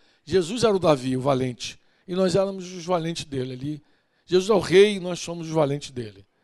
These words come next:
E aí, lá eu conheci uma senhora chamada Elza. E Elza caminhou conosco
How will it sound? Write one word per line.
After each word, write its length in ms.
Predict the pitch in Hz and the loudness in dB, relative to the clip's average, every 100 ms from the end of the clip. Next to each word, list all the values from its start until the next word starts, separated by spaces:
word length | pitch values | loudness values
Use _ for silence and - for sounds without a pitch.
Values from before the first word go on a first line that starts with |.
| _ _ _ | _ _ _
E 120 | 143 151 | -4 0
aí, 440 | 156 180 202 214 _ _ _ _ _ _ _ _ _ _ _ - | 2 2 -2 -6 _ _ _ _ _ _ _ _ _ _ _ -4
lá 400 | 170 220 247 - | 4 6 6 2
eu 100 | 202 | -2
conheci 380 | 185 208 180 196 | 0 0 0 -2
uma 140 | 202 | -2
senhora 420 | - - 202 156 135 | -4 -4 -4 -4 -6
chamada 480 | 160 156 165 180 - | -10 -10 -8 -8 -2
Elza. 420 | 156 123 104 92 95 _ _ _ _ _ _ _ _ _ - | 0 0 -6 -16 -20 _ _ _ _ _ _ _ _ _ -6
E 140 | 240 | 4
Elza 480 | 233 240 220 254 262 _ _ _ _ _ _ | 6 6 4 0 -6 _ _ _ _ _ _
caminhou 460 | 196 214 202 220 | -2 0 6 4
conosco 720 | 220 208 190 220 214 - 226 | 6 -2 4 2 2 -6 -16